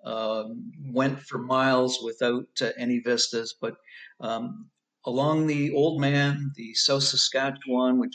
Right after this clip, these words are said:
came into the S-, Saskatchewan River, it was,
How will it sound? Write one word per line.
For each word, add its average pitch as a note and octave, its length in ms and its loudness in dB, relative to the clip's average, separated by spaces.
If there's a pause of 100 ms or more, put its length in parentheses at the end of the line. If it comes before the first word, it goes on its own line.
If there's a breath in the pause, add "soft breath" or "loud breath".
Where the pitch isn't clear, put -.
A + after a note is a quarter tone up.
came B2+ 200 0
into A#2+ 180 -4
the G#2+ 160 -20
S-, - 220 -2 (200)
Saskatchewan C#3 680 -4
River, C#3+ 440 0
it C#3 160 -16
was, C3+ 400 -4